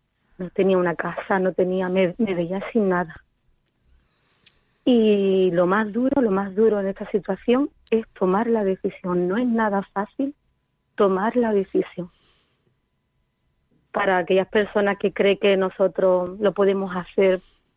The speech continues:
para quitarnos una carga de encima, no es así. En mi caso no fue así. Fue muy dolorosa la decisión.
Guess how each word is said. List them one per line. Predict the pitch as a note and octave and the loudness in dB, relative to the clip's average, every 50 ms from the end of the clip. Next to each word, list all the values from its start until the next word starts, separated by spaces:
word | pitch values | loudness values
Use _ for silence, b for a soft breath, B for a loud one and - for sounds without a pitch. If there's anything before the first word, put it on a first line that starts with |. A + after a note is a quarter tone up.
| _ _ _ _ _ _ _ _ - | _ _ _ _ _ _ _ _ -4
para | - F#3 F#3+ F3 | -2 -2 0 0
quitarnos | F3 F#3 - F3 F3 F3 F#3+ F#3 | -2 -2 0 0 -2 -2 -2 -4
una | F#3 F3+ E3+ | -4 -4 -4
carga | - - - F#3 F3+ F#3 | -4 -4 -2 -2 -2 -4
de | F#3 | -4
encima, | F3+ F3+ E3+ - - A3 A3+ A#3+ B3+ C4 _ _ _ _ _ _ _ _ _ _ _ - | -6 -8 -8 -4 -2 0 0 0 -2 -6 _ _ _ _ _ _ _ _ _ _ _ 0
no | G#3 G3+ G3 | 2 2 2
es | G3+ G3 | 0 -2
así. | G3+ F#3+ - - - G3+ G3+ G#3 | -6 -8 -8 -4 0 2 2 4
En | - - | 2 0
mi | G#3 G3 | -4 -4
caso | D#3+ - G#3 G3 - - G#3+ | -2 -2 -4 -4 -4 -4 -4
no | G3+ F#3+ | -2 -4
fue | - - G3 F3+ | -2 -2 -2 -2
así. | F3+ - - G3 F3 - _ _ _ _ _ _ _ _ _ _ _ _ _ _ _ _ | -2 -4 -8 -10 -10 -10 _ _ _ _ _ _ _ _ _ _ _ _ _ _ _ _
Fue | - B3 A#3 A3+ | 0 2 2 2
muy | G#3+ G3+ G#3 G#3+ A3 | 0 -2 -4 -4 -2
dolorosa | G#3+ G#3 G3+ F#3 F3+ E3+ - F#3+ F#3+ - - A3+ | -2 -2 -2 -2 -2 -4 -4 -6 -6 -4 -2 -2
la | G#3 G3 F3+ | -2 0 -2
decisión. | F3 F3 - - F#3+ E3 - - - F3 F3+ F3 | -4 -4 -4 -6 -8 -8 -6 -8 -10 -10 -10 -12